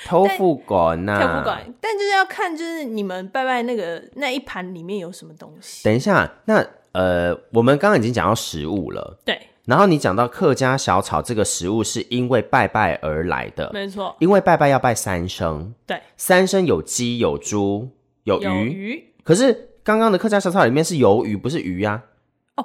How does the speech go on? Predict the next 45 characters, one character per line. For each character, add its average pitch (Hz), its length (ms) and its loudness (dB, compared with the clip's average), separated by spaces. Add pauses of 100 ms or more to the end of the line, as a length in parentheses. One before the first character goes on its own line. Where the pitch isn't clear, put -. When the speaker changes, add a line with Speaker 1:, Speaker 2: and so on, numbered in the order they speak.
(160)
Speaker 1:
我 208 180 0
们 202 200 -6
家 285 80 -2
那 320 100 0
边 294 140 -4
是 285 180 -4
会 285 120 0
拜 269 200 2
鱿 180 380 -10
鱼 180 240 -14
的， 165 60 -14
Speaker 2:
哦， - 120 -18 (120)
Speaker 1:
干 349 380 4
的 311 140 4
那 240 220 -2
种 190 180 -10
鱿 180 40 -14
鱼。 180 40 -10
Speaker 2:
是 285 120 -4
这 294 160 -2
样 302 220 0
子 247 260 -2
啊。 240 200 2
Speaker 1:
对， 196 560 2
对， 170 80 -10
对， 170 120 -12
对。 - 160 -18 (360)
Speaker 2:
所 277 160 4
以 330 280 4
是 - 120 0
你 202 180 8
们 110 160 6
家 175 140 2
还 151 80 2
是 165 80 2
没 131 140 6
有， 113 100 6
就 151 100 -4
是 170 180 -2
给 - 180 -4
它 120 100 0
总 104 460 0
体 - 200 -6
那 147 80 4
个 143 140 4